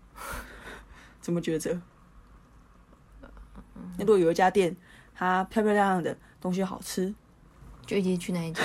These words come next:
Speaker 1: <laughs> 对，
Speaker 2: 嗯。
Speaker 1: 所以这就在讲我们外在跟内在嘛。我们当然外在是吸引人第一眼的关键，接下来就是你的内涵了。而且
Speaker 2: 嗯。
Speaker 1: 青春即逝啊，我真的觉得我们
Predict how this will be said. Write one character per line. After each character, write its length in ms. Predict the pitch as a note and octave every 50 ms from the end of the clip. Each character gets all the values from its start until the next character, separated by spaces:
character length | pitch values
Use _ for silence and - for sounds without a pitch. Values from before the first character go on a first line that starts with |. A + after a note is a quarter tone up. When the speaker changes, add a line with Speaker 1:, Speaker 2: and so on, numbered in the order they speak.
| -
Speaker 1:
<laughs> 60 | G3 D3+
对， 400 | - B3 C#4+ A#3 B3+ A3+ A3+ - -
Speaker 2:
嗯。 260 | G#3+ G3+ F#3 F3 F3
Speaker 1:
所 140 | - D#4 D4+
以 100 | C4+ A#3
这 140 | - C#4 C4+
就 80 | C#4
在 140 | C#4+ C#4 C4+
讲 140 | A#3+ G#3+ F3+
我 40 | E3
们 160 | E3 E3+ F#3+
外 220 | G#3+ A3 G3+ F#3+
在 200 | F3+ A3+ G3+ F#3+
跟 160 | F3 F#3+ F#3+
内 200 | G3 G3+ F3+ F#3+
在 200 | G3 - F3 -
嘛。 220 | - - - - - -
我 80 | F#3
们 140 | F3+ F3+ F#3+
当 120 | G3+ A#3
然 220 | A3 G#3+ F#3+ F#3 -
外 160 | A3+ A3+ G#3+
在 200 | G3 A3+ G3+ F3+
是 120 | F3+ G#3+
吸 200 | G3+ - A3 G#3
引 100 | F#3+ E3+
人 160 | D3+ D3 D3+ D#3
第 220 | - F#3 F#3+ F#3+
一 40 | F#3+
眼 100 | E3+ D3
的 60 | -
关 240 | - - C#3 D3+ E3
键， 200 | - - - - - - - - - - - -
接 180 | - - B3 A#3+
下 120 | A#3 B3
来 100 | F#3 D#3+
就 80 | D#3+ F3+
是 180 | F#3+ G3 F3+ F3 F3 -
你 80 | - E3+
的 80 | D#3+ D#3
内 220 | E3+ F#3 F3 D#3+
涵 240 | E3 - - - - G3
了。 80 | - - A#2+ A#2 - -
而 100 | - G#3
且 200 | G#3+ A#3+ G3 F3
Speaker 2:
嗯。 240 | F3+ F3+ F3 F3+ - - - - - _ _
Speaker 1:
青 300 | - - - A#3 A3 A3
春 340 | - - A3 G3+ G3 G3 F#3+
即 260 | - - D#3+ D3+ D3+
逝 360 | E3+ - - - F3 E3 -
啊， 160 | - - - - -
我 120 | - F3+
真 120 | F3+ G#3+ A#3+
的 60 | A#3
觉 160 | F#3+ F#3 E3+ E3
得 360 | E3 D#3+ D#3 D#3+ D#3 D#3 A3+ - - - - -
我 80 | - F3
们 340 | E3+ E3 E3+ E3 E3 E3